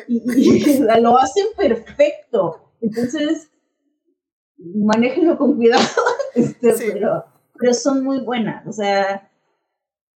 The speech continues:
Speaker 1: no, no, no, no, de verdad no les mentiría diciendo, saben lo que hacen, o sea, en la industria del entretenimiento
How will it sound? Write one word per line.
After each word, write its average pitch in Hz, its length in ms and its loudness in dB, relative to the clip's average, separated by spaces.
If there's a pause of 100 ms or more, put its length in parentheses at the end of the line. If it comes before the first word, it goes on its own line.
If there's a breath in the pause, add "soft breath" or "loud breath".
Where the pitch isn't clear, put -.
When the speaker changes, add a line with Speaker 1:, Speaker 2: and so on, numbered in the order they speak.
Speaker 1:
no, 247 280 -8
no, 254 200 -4
no, 247 280 -8
no, 254 400 -6
de 226 760 -4
verdad 220 200 -2
no 226 120 -2
les 233 160 -2
mentiría 226 340 0
diciendo, 226 460 -4
saben 247 340 -2
lo 269 140 -2
que 147 100 -8
hacen, - 240 -14 (120)
o - 40 -20
sea, 185 380 -8 (340)
en 220 240 0
la 214 100 0
industria 226 340 -2
del 220 100 -2
entretenimiento 208 1000 -6